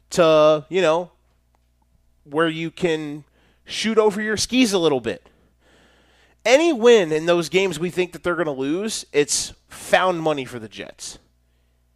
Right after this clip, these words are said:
If you have more than five wins going into when Deshaun comes back, you're gonna be sitting there thinking, "Holy shit, we're cooking." And that's absolutely possible. Now, a lot of people are gonna think,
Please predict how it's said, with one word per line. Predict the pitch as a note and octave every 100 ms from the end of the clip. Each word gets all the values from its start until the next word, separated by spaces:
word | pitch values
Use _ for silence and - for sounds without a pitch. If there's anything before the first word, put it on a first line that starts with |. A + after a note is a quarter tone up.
| _
If | - D3 F3+
you | D4+
have | C4+ G#3+ D3
more | C#3+ C3+ F3+ G#3
than | D#3+ D3
five | D3 C3 A#2+
wins | B2 A2+ G#2
going | - D3 D3 C#3+
into | C#3 - D3
when | C3
Deshaun | A#2+ - C#3+ D3
comes | C3+ A#2+ G#2+
back, | A2 G2+ - _ _ _ _ _ _ _ _ -
you're | E3+ A#3
gonna | A3+ D#3+
be | C3
sitting | - G3 E3
there | C3
thinking, | - C3+ A#2
"Holy | G#2 F#3+ G#3+ A3 G#3
shit, | F#3+ - F#3 B2 -
we're | C3+ F3
cooking." | - D3+ - E2 _ _ _ _ _ _ -
And | F3
that's | A3 -
absolutely | - F#3+ F3+ F3+ E3 C#3+
possible. | D3 B2+ - F2 - _ _ _ _ _ _ _ _ -
Now, | E3
a | F#3
lot | G3+
of | A3+
people | G3 G#3 F#3+
are |
gonna | E3+ F#3
think, | E3+ F#3+ F#3 -